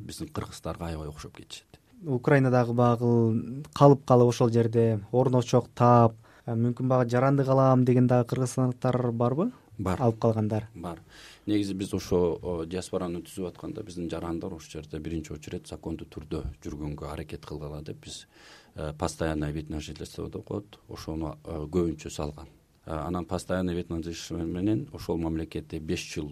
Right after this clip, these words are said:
Speaker 1: туруктуу жашаган атуулдарыбыз гражданство алганга укуктары бар. Алганы бар, албаганы бар. Э, алам дегендер алган, э, ала алат оңой
Speaker 2: Мм.
Speaker 1: түрдө. Кээ бирлер, э, мурунку келгендер алгандар бар. Азыр жаштардан да алабыз дегендер бар. Анткени билесиздер,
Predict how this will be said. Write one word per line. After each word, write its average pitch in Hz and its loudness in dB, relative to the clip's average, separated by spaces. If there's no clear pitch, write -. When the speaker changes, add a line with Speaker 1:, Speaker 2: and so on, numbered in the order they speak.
Speaker 1:
туруктуу 78 -10
жашаган 76 -10
атуулдарыбыз 78 -8
гражданство 78 -6
алганга 78 -6
укуктары - -8
бар. - -12
Алганы 92 4
бар, 95 4
албаганы 78 0
бар. 95 0
Э, 76 -6
алам 85 -4
дегендер 76 -8
алган, 76 -10
э, 76 -8
ала 80 0
алат 73 -6
оңой 85 -10
Speaker 2:
Мм. 120 -4
Speaker 1:
түрдө. - -4
Кээ 90 -2
бирлер, 80 -6
э, - -12
мурунку 85 -4
келгендер 76 -6
алгандар 76 -4
бар. 107 -2
Азыр 85 -4
жаштардан 87 -4
да 80 -4
алабыз 90 0
дегендер 76 -4
бар. 104 -2
Анткени 80 -6
билесиздер, 73 -8